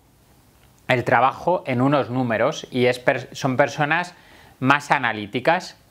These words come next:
y organizaciones también más analíticas que basan mucho de su trabajo en medir, en aprender <clears throat> y en mejorar. Otras personas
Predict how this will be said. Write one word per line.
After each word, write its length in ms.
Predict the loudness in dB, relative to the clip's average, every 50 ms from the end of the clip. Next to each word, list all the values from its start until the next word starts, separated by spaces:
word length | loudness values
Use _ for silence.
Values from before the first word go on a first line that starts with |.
| _ -8 0
y 200 | 2 4 4 4
organizaciones 1000 | 4 2 2 -2 -2 -4 -6 -6 -6 -8 -6 -2 -2 -2 -2 -2 -6 -8 -4 -4
también 480 | -4 -2 -2 -2 -2 -2 -2 -4 -8 -16 _ _ -20 -20 -20 -20 -10 0
más 280 | 2 2 2 2 2
analíticas 680 | 0 2 2 0 0 0 -2 -2 0 0 2 0 0 -2
que 140 | -2 -2 0
basan 360 | 2 2 0 -2 -6 -8 -8
mucho 540 | -8 -10 -8 -6 -6 -6 -6 0 2 2 2
de 140 | 2 0 -2
su 180 | -2 -6 -6 -2
trabajo 600 | 0 2 2 2 0 0 0 0 0 0 -2 -6 -14 -20 -20 -20 -20 -20 -6 -4
en 180 | -2 -2 0
medir, 640 | 0 0 0 2 2 2 4 2 2 0 -6 -12 _ _ _ _ _ _
en 180 | -4 0 2
aprender 800 | 2 2 2 2 0 0 -2 0 0 0 2 0 -2 -6 -10 -18 _ _ _ _ _
<clears throat> 360 | 0 0 0 0 -4 -4 0
y 120 | 2 2
en 100 | 2 4
mejorar. 640 | 2 0 0 0 0 2 2 2 2 0 -2 -10 _ _ _ _ _ _ _ _ _ _ _ _ _ _ _ _ _ _ _ _ -20 -10 _
Otras 340 | 0 0 2 2 0 0 0
personas 680 | -2 -2 -2 -2 -2 -4 -2 -2 -2 -4 -6 -10 -16